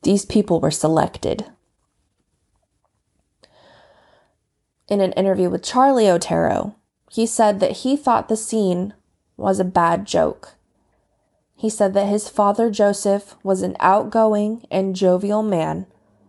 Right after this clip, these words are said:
and that his mother was a very caring, loving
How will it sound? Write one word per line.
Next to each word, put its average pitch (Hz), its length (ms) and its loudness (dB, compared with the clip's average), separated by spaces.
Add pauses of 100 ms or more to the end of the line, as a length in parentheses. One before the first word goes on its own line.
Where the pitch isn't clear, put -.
(340)
and 185 180 -2
that 175 160 -2
his 208 200 -2
mother 214 600 2 (260)
was 180 200 -4
a 180 80 2
very 190 360 2
caring, 220 720 -2 (280)
loving 180 680 -2